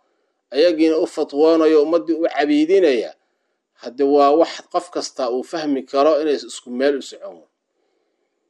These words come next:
Kuwan waa gaala la jir, waa cadow Ilaahay bay wadaan, dadka ayay u hoosaasinayaan, ummadda ayay seexinayaan, cadowgaas u qabsan lahaa bay ka shaqaynayaan.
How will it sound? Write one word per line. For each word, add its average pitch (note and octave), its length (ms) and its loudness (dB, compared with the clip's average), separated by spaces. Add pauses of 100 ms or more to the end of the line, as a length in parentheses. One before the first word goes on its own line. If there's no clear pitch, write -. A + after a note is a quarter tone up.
(520)
Kuwan D#3+ 280 0
waa D3+ 180 4
gaala D3+ 340 2
la D3+ 140 4
jir, F#3+ 280 -2 (840)
waa B2 180 -2
cadow D#3+ 320 2
Ilaahay D#3 340 2
bay C#3+ 120 4
wadaan, C#3+ 520 4 (680)
dadka E3 400 -2
ayay D3+ 280 0
u E3+ 60 2
hoosaasinayaan, D#3 1120 2 (560)
ummadda D#3 400 2
ayay D#3 320 2
seexinayaan, E3 1080 0
cadowgaas D#3 460 2
u E3 140 -6
qabsan D3 360 -4
lahaa C3 180 2
bay A#2 100 -4
ka - 60 -14
shaqaynayaan. A2 680 -14